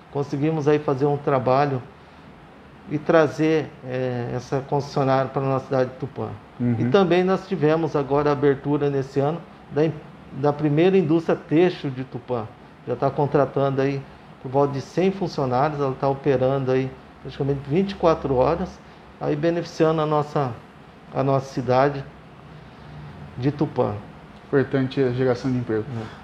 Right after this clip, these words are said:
Speaker 1: É.
Speaker 2: Edu, mais alguma informação, mais alguma mensagem pra população tupaense?
Speaker 1: E na última sexta-feira também, aproveitando a viagem, nós tivemos uma reunião na Ibrachina,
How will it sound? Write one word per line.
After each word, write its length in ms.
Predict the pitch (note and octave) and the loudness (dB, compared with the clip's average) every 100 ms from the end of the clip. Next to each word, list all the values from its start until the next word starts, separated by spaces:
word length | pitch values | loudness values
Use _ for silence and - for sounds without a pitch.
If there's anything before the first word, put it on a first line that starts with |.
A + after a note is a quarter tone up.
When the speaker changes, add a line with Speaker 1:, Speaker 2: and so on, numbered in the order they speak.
| - - - | -20 -12 0
Speaker 1:
É. 20 | |
Speaker 2:
Edu, 180 | E3+ F#3 | 6 6
mais 220 | D3+ D#3 | 8 8
alguma 300 | E3 D#3+ D#3+ | 8 6 4
informação, 580 | D3+ C#3+ B2+ A#2+ - E3+ | 2 2 2 0 0 2
mais 160 | D#3 C#3 | 4 4
alguma 180 | C#3 | 4
mensagem 440 | C3+ B2+ F#3 E3 D3 | 2 2 2 2 2
pra 120 | C3+ | 0
população 520 | C3+ A#2+ B2+ A#2+ C3+ | 0 2 2 4 0
tupaense? 520 | A2+ - G3+ G3+ - C3+ - - - - - | 2 2 2 0 -4 -10 -14 -20 -20 -18 -10
Speaker 1:
E 60 | C#3+ | -2
na 120 | D#3 | 0
última 320 | F3+ G3 G3 | 0 2 2
sexta-feira 760 | G3 F3+ - C#3 - D#3+ F3 | 4 2 2 -2 2 4 4
também, 560 | D3 C#3 B2+ D3 C3+ A2+ - - | 2 0 2 2 0 -6 -12 -12
aproveitando 680 | C3 B2+ D3 C#3+ D3 D3+ C#3 | -6 2 2 4 2 4 2
a 40 | |
viagem, 440 | A#2+ C3+ D#3+ C#3+ | 4 4 4 2
nós 140 | C#3+ C#3+ | -4 -6
tivemos 440 | C#3+ D3 D3+ C#3+ | -2 0 0 -2
uma 160 | D#3 D3 | 0 0
reunião 480 | D3+ D3 C#3+ D3 D3 - - - - | 0 2 2 0 -4 -10 -20 -18 -4
na 160 | C3+ D3+ | 0 2
Ibrachina, 760 | D3 D#3+ - - D3+ D#3+ B2 | 4 2 2 -2 -2 0 -2